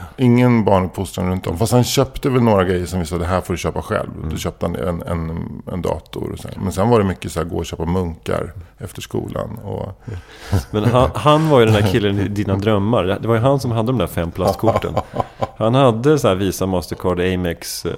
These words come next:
Speaker 2: Han hade till och med Diners Club. Och han bara så här, "Vad fan ska jag använda Diners Club någonstans?" Det här liksom, det funkar ju inte, fan, det här funkar inte på seven eleven. <laughs> Man så här, "Jag skulle köpa munkar med Diners Club." Du, alltså, de, det här kortet tar vi inte här.
Speaker 1: Nej.
Speaker 2: Han, han hade till och med,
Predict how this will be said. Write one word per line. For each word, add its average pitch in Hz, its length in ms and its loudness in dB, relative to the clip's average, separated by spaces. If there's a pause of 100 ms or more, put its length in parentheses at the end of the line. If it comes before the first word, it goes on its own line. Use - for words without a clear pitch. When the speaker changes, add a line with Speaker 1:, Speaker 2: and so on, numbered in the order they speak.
(100)
Speaker 2:
Han 117 100 -2
hade 104 160 2
till 104 180 -6
och 104 60 0
med 104 100 0
Diners 110 580 2
Club. 85 380 -4 (160)
Och 117 80 0
han 113 120 4
bara 113 120 4
så 101 140 0
här, 98 100 -2 (200)
"Vad 110 120 -6
fan 120 220 2
ska - 160 -4
jag 104 100 2
använda 104 380 2
Diners 131 280 0
Club - 180 0
någonstans?" 87 320 -4
Det 95 60 -2
här 104 60 0
liksom, 110 220 -2 (560)
det - 80 -10
funkar 120 380 0
ju 113 40 2
inte, 92 180 -2
fan, 87 180 -2
det 98 60 0
här 107 60 -4
funkar 139 140 0
inte 95 120 -2
på 87 60 -4
seven 87 260 -4
eleven. 85 300 -6 (460)
<laughs> - 400 -6
Man 131 120 2
så 123 80 4
här, 98 100 0 (280)
"Jag 131 100 -2
skulle 135 140 2
köpa 131 240 2
munkar 127 380 2
med 131 120 0
Diners 131 280 0
Club." 87 180 -2
Du, 107 140 2
alltså, 107 140 -2
de, 95 240 -4
det 87 80 -6
här 120 160 -4
kortet 92 320 -4
tar 87 140 -4
vi 82 80 -6
inte 78 160 -8
här. 107 260 -8
Speaker 1:
Nej. 95 220 -6
Speaker 2:
Han, 104 220 -2 (220)
han 113 120 -2
hade 107 100 0
till 113 100 0
och 101 60 0
med, 95 120 -2